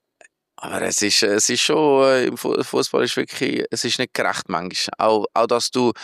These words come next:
wie ich gestern gesagt, wie ich vorher gesagt habe, dass du so gut verteidigst eigentlich, eigentlich wenig Chancen der, der Argentinier zulässt, zehn gegen elf und dann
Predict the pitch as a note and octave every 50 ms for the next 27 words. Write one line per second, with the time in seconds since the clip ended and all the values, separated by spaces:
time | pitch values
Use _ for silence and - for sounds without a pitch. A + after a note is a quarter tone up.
0 | - - - - A2+ B2 A2+ A#2+ A#2+ B2 - - - - - A2 G#2+ G#2+ - A2
1 | A2+ A#2+ A#2+ A2+ A#2+ A2+ A#2 A2+ - A2 G#2+ A#2 - - G#2+ G#2 - - - -
2 | - - A#2+ - - - - D3+ C3+ D#3 D3+ - - C3+ - - A2+ C3 C#3+ C#3+
3 | C3+ - C3+ C3 C3+ C3+ C3 C3+ - - - A#2 B2 B2+ B2 - C3+ - - C3
4 | C3+ - A#2 A2 A#2+ C3+ C#3 A#2+ - - B2 B2 C3 - - C3 A#2+ A#2+ B2+ B2
5 | A#2+ A#2+ - A#2+ B2 A#2+ A#2+ A2 C3 A#2+ - A#2+ B2+ B2+ B2+ B2+ B2 - - B2+
6 | B2+ B2+ B2 B2 B2+ - - B2 A#2+ A#2 - - - - - - - - B2 A#2+
7 | A#2+ B2 B2 - - - A#2+ B2+ C3 C3 - - A#2+ A#2 G#2+ A#2+ A#2+ A#2+